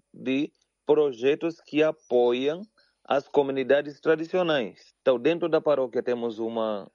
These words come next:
uma comunidade, né? Uma comunidade que tem esse reconhecimento pela Fundação Palmares, que tem uma biblioteca,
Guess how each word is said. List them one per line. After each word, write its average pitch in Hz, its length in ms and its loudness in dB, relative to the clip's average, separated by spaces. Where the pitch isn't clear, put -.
uma 117 260 2
comunidade, 110 800 0
né? 104 220 -8
Uma 107 220 -6
comunidade 104 600 -4
que - 120 -16
tem 101 420 -4
esse 107 280 -6
reconhecimento 104 920 -8
pela 113 200 0
Fundação 110 420 -2
Palmares, 117 680 -2
que - 120 -8
tem 147 160 2
uma 151 220 -2
biblioteca, 156 1080 0